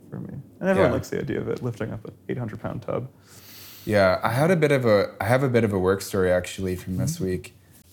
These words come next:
Speaker 2: I have a few actually, I guess I could tell because I just started a new library branch.
Speaker 1: Mm-hmm.
Speaker 2: Um, I've only been there, like, five days, but started at a library on the south side. It's my first time having a job on the south side besides, I, I did work at, like,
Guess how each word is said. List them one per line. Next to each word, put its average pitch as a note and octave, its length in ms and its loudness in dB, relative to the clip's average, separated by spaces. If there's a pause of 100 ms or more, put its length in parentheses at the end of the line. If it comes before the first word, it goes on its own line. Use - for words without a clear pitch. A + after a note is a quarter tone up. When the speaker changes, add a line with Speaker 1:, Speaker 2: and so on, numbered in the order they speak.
(140)
Speaker 2:
I G#2+ 40 0
have B2+ 140 2
a B2 80 6
few G#2 280 0
actually, G2+ 380 2
I G2 60 0
guess F#2+ 240 0
I G2 40 -2
could F#2+ 160 -4
tell F#2+ 220 0
because F#2 360 -4
I F#2+ 120 0
just G2 180 -2
started G2 280 0
a F#2+ 160 0
new F#2 220 -2
library G2 360 0
branch. A2 580 -4
Speaker 1:
Mm-hmm. B2+ 260 -8 (200)
Speaker 2:
Um, F2+ 340 0
I've - 60 -8
only G#2 200 0
been G2 100 0
there, F#2 100 0
like, F2+ 160 -2
five F#2 260 -2
days, F#2 320 -4
but F#2 360 -4 (320)
started C3 300 4
at C3 120 4
a A#2 60 2
library G#2+ 400 4
on G2 100 0
the F#2+ 80 -2
south F2+ 280 0
side. G#2 400 0 (320)
It's - 220 -10
my A2+ 80 2
first A#2 220 0
time A#2 160 2
having G#2 320 2
a G2 40 0
job F#2+ 480 2 (320)
on G2 140 2
the G2 60 0
south F#2+ 280 0
side G2 280 0
besides, F#2 720 -4
I, G2 180 0
I G#2+ 80 2
did G#2+ 160 0
work G2+ 200 0
at, F#2+ 100 0
like, F#2 340 -2